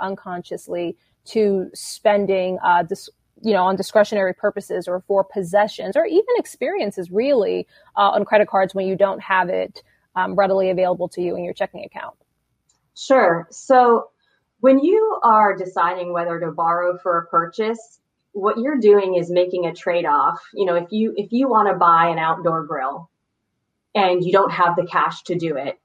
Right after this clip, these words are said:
Speaker 2: what you're gonna be thinking about is whether I can forego that consumption or whether that purchase is so desirable to me that I will borrow to make that purchase.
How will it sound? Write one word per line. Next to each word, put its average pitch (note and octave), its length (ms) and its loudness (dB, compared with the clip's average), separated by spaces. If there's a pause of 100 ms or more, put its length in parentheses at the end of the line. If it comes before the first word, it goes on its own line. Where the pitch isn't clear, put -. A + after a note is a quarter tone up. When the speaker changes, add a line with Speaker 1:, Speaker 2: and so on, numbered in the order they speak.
(420)
Speaker 2:
what A#3 260 -2
you're C4 100 6
gonna C#4+ 160 6
be A#3 160 2
thinking F#3 380 -2
about D#3+ 420 2
is E3+ 160 -2
whether F3 440 0
I A3 120 2
can A3+ 280 2
forego F3 440 4
that D#3+ 280 0
consumption F#3 880 -4 (420)
or F#3+ 720 4
whether F#3+ 420 2
that F#3 300 4
purchase G3+ 400 -2
is F3 160 -6
so A3 160 2
desirable F3 800 0
to F3 60 -8
me D#3 400 -8 (240)
that E3 380 0
I F#3 140 2
will F3+ 180 2
borrow D#3+ 460 0
to F3+ 140 -10
make D#3 240 -8
that - 180 -2 (100)
purchase. - 680 -6